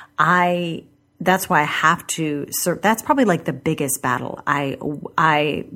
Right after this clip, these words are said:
fight, not on a daily basis, but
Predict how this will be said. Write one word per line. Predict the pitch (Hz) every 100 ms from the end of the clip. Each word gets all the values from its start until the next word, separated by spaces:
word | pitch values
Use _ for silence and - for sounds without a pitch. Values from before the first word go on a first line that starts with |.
| -
fight, | - 147 139 - - _ _ _ -
not | 185 202 214
on | 165
a | 147
daily | - - 123 185 226
basis, | 220 220 220 233 226 -
but | 151